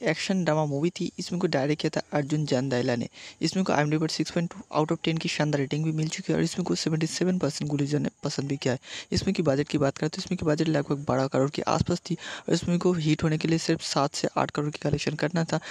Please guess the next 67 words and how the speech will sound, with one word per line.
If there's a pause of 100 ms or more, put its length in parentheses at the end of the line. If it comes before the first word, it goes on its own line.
(180)
लेकिन
ये
मूवी
बॉक्स
ऑफिस
पे
एक
फ्लॉप
मूवी
साबित
हुई
थी।
लेकिन
फिर
भी (100)
ऑडियंस
इस
मूवी
को (320)
हिंदी
में
देखने
के
लिए
बहुत
ही
ज़्यादा
एक्साइटेड
है। (300)
आप
इस
मूवी
को
देखने
के
लिए
कितने
ज़्यादा
एक्साइटेड
हो
वो
हमें
कमेंट
करके
जरूर
से
बताना। (100)
इस
मूवी
के
लीड
रोल
पे (240)
తిక
గుమ్మగడ్డ (280)
అనగా (280)
कौमुदी,
इसके
अलावा
बहुत
सारे
बड़े-बड़े
एक्टर
को
हम
इसमें
देख